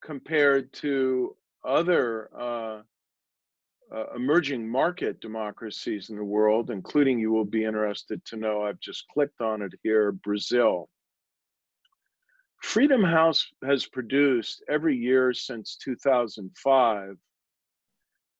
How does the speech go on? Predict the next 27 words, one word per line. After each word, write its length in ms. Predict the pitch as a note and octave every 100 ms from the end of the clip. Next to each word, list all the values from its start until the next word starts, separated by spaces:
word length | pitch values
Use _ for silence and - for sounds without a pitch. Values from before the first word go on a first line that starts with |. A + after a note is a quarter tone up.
| C3
a, 540 | C#3 C3+ C3 B2+ B2+ _ A#2
a 80 |
one 300 | A#2 C#3 G3
hundred 500 | F3+ F3+ E3+ D3 A#2
point, 460 | - D3+ D3 C3+ - _ _ _ _
uh, 320 | A#2+ A#2 A2+ G#2+
scale 720 | - - D#3+ C#3+ G#2 C2+ - _ _ _ _ _ _ -
of 160 | A#2+ G2+
political 400 | C#3+ D3 C#3 C3
rights 420 | B2 B2+ B2 -
and 160 | A2 -
civil 360 | C#3 A2+ A2
liberties. 520 | A2+ A2 G2 F#2+ F#2 -
So 80 |
we 160 | B2+ B2+
can 240 | C3 A#2+
look 240 | D3 F3+ D3+
and 140 | B2+
see 480 | - - C3 B2 A#2+ _ _ _ -
how 320 | D#3+ F3+ F3
a 80 | C#3+
country 520 | - E3 - D3+ B2+
is 180 | G#2+ G#2
doing 560 | C3 D#3 C#3+ A#2 A2 G#2
on 180 | A#2 A#2
a 180 | A2+ A2
more 540 | A#2+ C#3 C#3+ C3+